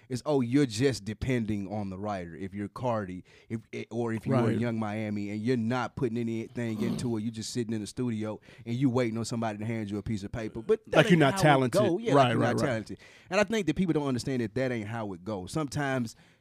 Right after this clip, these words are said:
Speaker 1: Young Miami or Cardi or, or the newer generation may give the perception that they don't care, and some of 'em don't.
Speaker 2: Right.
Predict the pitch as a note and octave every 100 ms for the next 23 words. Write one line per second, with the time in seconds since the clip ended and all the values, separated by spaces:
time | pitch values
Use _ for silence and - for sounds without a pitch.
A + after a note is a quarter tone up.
0 | _ A#2+ C#3 B2+ A#2+ A#2+ A#2+ A2+ - B2+
1 | B2 A#2 A2+ A2+ A#2 A2 G2 G2+ A#2 B2+
2 | C3+ B2 G2+ B2+ A2+ A#2+ A#2+ A#2 A#2 G#2+
3 | A#2+ G#2+ A2+ G#2 A2 - A#2+ A2 G#2+ G2+
4 | G2+ G2+ F#2+ G#2+ A#2 G2 _ - G3 F#3+
5 | B2 A2 E3 F#4+ C4+ F#3 A3+ C#3 - D3+
6 | D#3+